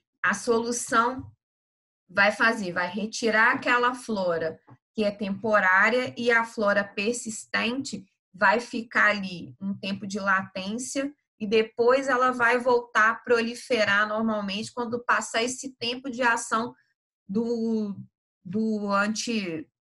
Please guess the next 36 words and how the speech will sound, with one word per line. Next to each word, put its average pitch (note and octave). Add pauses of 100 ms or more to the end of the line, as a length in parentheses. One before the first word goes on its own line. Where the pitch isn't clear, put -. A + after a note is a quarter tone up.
do A3
antisséptico A#3+
que A3
a G3+
gente G#3
usou. A3 (580)
Então, A3+ (880)
elas G#3+
permanecem B3+
ali, D#4+
a G#3
gente A3
não A#3+
consegue C#4+
ficar C4
isento B3
da A3
bactéria G#3
ali. E3+
Então, F#3+ (240)
não A3
existe, G#3+
da A3
mesma G#3+
forma G3
que G#3
a G#3
nossa G3
pele F#3
não G3
é G#3+
estéril, A#3+
não A#3+
existe B3
cirurgia A#3+
estéril. F#3+